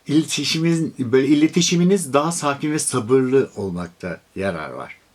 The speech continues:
Yani bir, e, bir yerle iletişim, bir kızgınlığınız var ama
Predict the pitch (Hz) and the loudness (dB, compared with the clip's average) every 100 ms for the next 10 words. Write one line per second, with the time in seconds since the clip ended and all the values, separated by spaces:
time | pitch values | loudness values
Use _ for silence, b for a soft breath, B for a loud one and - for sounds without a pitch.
0 | - 98 95 92 87 104 101 101 101 98 | -10 -6 -6 -6 -4 -4 -4 -6 -4 -4
1 | 92 90 - _ _ _ _ _ _ _ | -6 -10 -16 _ _ _ _ _ _ _
2 | _ _ _ _ _ - 120 123 120 120 | _ _ _ _ _ -8 -2 0 0 -2
3 | 110 117 - 113 - 123 98 101 - 107 | -2 -4 -4 -4 -2 -2 -4 -10 -12 -10
4 | 95 123 127 127 135 127 127 160 143 147 | -6 -4 -2 0 0 -2 -2 -2 -2 -2
5 | 143 147 | -2 -4